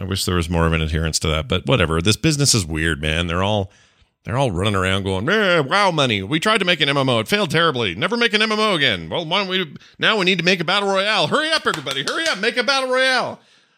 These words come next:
It's like, calm down. Innovate. Slow down.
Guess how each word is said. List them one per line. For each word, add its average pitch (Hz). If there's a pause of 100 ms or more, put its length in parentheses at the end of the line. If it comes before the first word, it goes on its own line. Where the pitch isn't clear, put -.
It's -
like, 151
calm 262
down. 262 (400)
Innovate. 170
Slow 202
down. 185